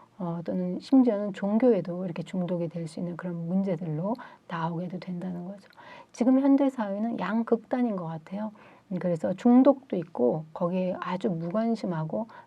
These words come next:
어, 정말 지나치게 현실적이거나 지나치게 이상적이거나 지나치게 몰입하거나 지나치게 무관심하거나 이런 식으로 해서 뭔가 삶의 여러 요소들이 균형이 잡혀서 움직여지는데 방해가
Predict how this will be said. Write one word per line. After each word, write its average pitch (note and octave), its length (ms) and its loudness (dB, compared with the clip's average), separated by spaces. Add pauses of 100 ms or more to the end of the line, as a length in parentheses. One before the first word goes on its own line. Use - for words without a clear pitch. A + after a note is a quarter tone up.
어, F3 380 -6
정말 F3 260 -6
지나치게 A3 540 -2
현실적이거나 F3+ 840 -4
지나치게 F#3+ 540 -6
이상적이거나 F3 840 -8 (360)
지나치게 A#3+ 580 4
몰입하거나 F#3 880 0
지나치게 F#3 520 -4
무관심하거나 F3 880 -8 (320)
이런 B3 300 8
식으로 G#3+ 320 -2
해서 F#3+ 380 -4 (280)
뭔가 B3 460 8
삶의 A#3 600 0
여러 G#3 320 4
요소들이 G3 580 0
균형이 G3 680 -2
잡혀서 F#3 680 -6
움직여지는데 F#3 920 -2 (320)
방해가 E3+ 720 -4